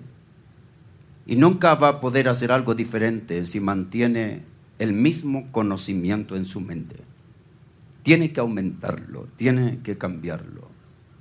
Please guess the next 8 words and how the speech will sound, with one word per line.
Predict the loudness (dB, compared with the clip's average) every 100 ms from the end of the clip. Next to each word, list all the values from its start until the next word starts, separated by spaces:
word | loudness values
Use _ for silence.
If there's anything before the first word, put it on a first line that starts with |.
| -20 -20 -20 -20 -20 -20 -20 -20 -20 -20 -6
Usted | -2 4 6 6
se | 6 4 4
encuentra, | 4 4 4 2 2 4 4 2
escuche | -6 -6 -2 -2
este | -2 -4
pensamiento, | -6 -6 -6 -6 -6 -8 -10 -14 -18 -20 -20 -20 -20 -20 -20 -20 -20 -20 -8
que | 0 2
es | 2 -2 -4 -8 -12